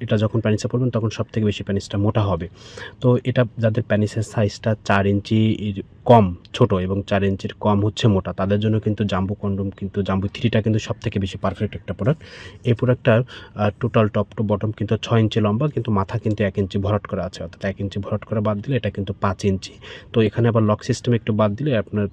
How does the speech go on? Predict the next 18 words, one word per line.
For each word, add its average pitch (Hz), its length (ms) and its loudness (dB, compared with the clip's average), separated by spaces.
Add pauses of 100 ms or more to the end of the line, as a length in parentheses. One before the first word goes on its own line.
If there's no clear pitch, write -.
পেনিসের 101 280 -2
সাইজটা 104 360 -2
যদি 104 280 0
চার 101 220 2
ইঞ্চি 101 280 0
বা 104 120 -2
চার 101 220 0
ইঞ্চির 104 320 0
ছোট - 240 -4
হয় 104 160 0
তাহলে 95 200 -6
কিন্তু 104 200 -4
আপনি 101 160 -4
এটা 107 100 -2
অনায়াসে 107 320 0
সুন্দরভাবে 127 440 6
পড়তে - 280 -4
পারবেন। 90 260 -8